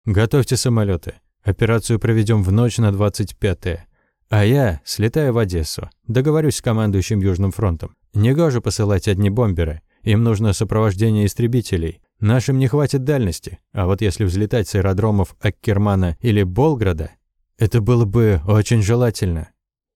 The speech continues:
Да уж, нам обещали перегнать эскадрилью П Е два, и ещё я выбил порядка сотни Т Б три.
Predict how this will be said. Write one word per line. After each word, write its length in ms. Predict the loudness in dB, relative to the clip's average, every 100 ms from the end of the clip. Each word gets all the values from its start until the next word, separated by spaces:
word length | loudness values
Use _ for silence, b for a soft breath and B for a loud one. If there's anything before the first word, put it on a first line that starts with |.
| _
Да 380 | -2 2 4 4
уж, 340 | 2 -2 -8 _ _ -2
нам 280 | 2 2
обещали 440 | 2 0 0 0 0
перегнать 460 | 0 0 0 0
эскадрилью 560 | -2 -2 -2 0 0 0
П 160 | 0 2
Е 140 | 2
два, 420 | 2 0 0 -4 -4
и 80 | 0
ещё 340 | 0 0 0
я 160 | 2 2
выбил 300 | 0 0 0
порядка 460 | 0 0 0 -2 -4
сотни 440 | -2 -2 0 -2
Т 220 | 0 -2
Б 220 | 0 0 0
три. 380 | -2 -4 -4